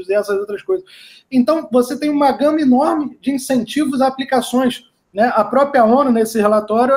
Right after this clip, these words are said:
ela incen-, ela fala que pra combater essa colonização digital, tem que se incentivar, é, o open source, né? O software, o software de open source, porque é uma forma de combater esse monopólio, esse oligopólio chinês e americano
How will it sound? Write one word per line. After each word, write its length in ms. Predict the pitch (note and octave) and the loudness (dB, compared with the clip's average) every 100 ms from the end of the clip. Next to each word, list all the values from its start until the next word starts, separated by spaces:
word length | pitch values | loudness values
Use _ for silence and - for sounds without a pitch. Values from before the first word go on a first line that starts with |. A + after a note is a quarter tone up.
| C4+ | 0
ela 200 | A3 A#3+ | 0 0
incen-, 280 | A#3+ B3+ A3 | 0 -2 -2
ela 160 | G#3+ | -2
fala 240 | A#3+ A3+ G#3+ | -2 -2 -2
que 220 | A3 G#3+ _ _ _ _ | -4 -6 _ _ _ _
pra 140 | B3+ | -4
combater 520 | C#4+ D4 C4 A#3 A3+ B3+ | -2 0 2 2 2 0
essa 220 | B3+ A3 | 2 -2
colonização 800 | A3 A3 G#3+ G#3+ G#3 - G#3 G#3 | 0 2 2 2 0 -2 -4 -6
digital, 500 | G3 G3+ G#3+ A#3+ A#3+ - _ | -4 -4 0 -2 -2 -14 _
tem 160 | C#4 D4 | -2 -2
que 60 | |
se 140 | - C4+ | -2 -4
incentivar, 720 | B3 C4 B3+ G3 G3+ A3+ - _ _ | -2 -2 0 0 0 -2 -8 _ _
é, 200 | G3+ G3 | 0 2
o 180 | G#3 G#3 | 4 4
open 240 | A#3 A#3 A3+ | 2 2 0
source, 520 | - F3 C#3+ - _ _ | 0 -2 -4 -12 _ _
né? 160 | E3+ G#3 | -4 -2
O 160 | F#3+ F3+ | -2 -4
software, 640 | - F#3 F#3 F#3 G#3 F3 - _ | -2 -2 -2 -4 -4 -6 -8 _
o 100 | E3 | -8
software 460 | D#3 F#3 F#3 F#3 G3 | -2 0 0 0 0
de 100 | F#3+ | 0
open 260 | G#3 A3+ | 0 0
source, 400 | A3 B3 B3 - | -2 0 0 -2
porque 280 | - C4 - | -8 -6 -2
é 400 | C#4 C#4 - - | -2 -4 -10 0
uma 160 | A#3 A#3+ | 2 4
forma 220 | A#3+ A#3 | 4 2
de 60 | A#3+ | 4
combater 380 | B3 B3 A#3 A#3 | 4 4 2 0
esse 140 | A3+ | 0
monopólio, 720 | A#3 A#3+ A3 - G3+ G#3 G3 - _ | 2 2 2 2 2 2 0 -8 _
esse 560 | F3+ - F#3+ E3+ C#3 C#3 - _ _ | -14 0 2 4 0 -4 -14 _ _
oligopólio 800 | F#3+ G3 A3+ A3+ G#3+ G3 G3 A3 | 0 2 4 2 0 2 2 2
chinês 520 | G#3 A#3+ G3 F#3+ G#3+ G#3 | -2 -4 0 2 2 2
e 40 | |
americano 680 | G#3 G#3+ G#3+ G#3+ F3+ F#3 | 0 0 -2 -2 -6 -6